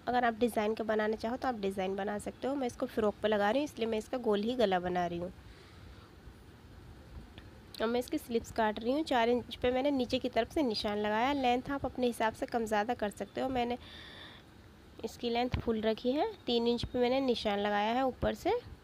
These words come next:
सात inch के मुड्ढे थे, सात inch पे ही मैंने निशान लगाया। फिर सात inch पे निशान लगाकर मैंने गोलाई कर दी है।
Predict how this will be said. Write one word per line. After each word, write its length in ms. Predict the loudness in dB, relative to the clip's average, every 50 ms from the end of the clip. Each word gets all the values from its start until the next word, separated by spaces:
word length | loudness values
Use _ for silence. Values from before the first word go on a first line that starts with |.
| -16 -16 -14 -14 -12 -6
सात 320 | 2 6 6 6 6 4
inch 160 | 2 0 0
के 80 | 0 0
मुड्ढे 280 | 2 2 2 2 2
थे, 120 | 2 2 2
सात 280 | 2 2 0 2 2
inch 120 | 0 -2 0
पे 120 | 0 0
ही 100 | 2 2
मैंने 220 | 2 2 2 2 2
निशान 320 | 0 0 0 0 0 0
लगाया। 380 | 0 2 2 2 4 2 2 0
फिर 160 | 0 -2 -2
सात 260 | 0 0 0 0 0
inch 100 | 0 0
पे 120 | 0 -2 -2
निशान 300 | 0 0 0 0 2 2
लगाकर 280 | 2 2 2 0 0
मैंने 200 | 0 0 0 0 0
गोलाई 300 | 0 2 2 2 2 2
कर 200 | 2 0 0 0
दी 140 | 0 -2 -2
है। 140 | -2 -2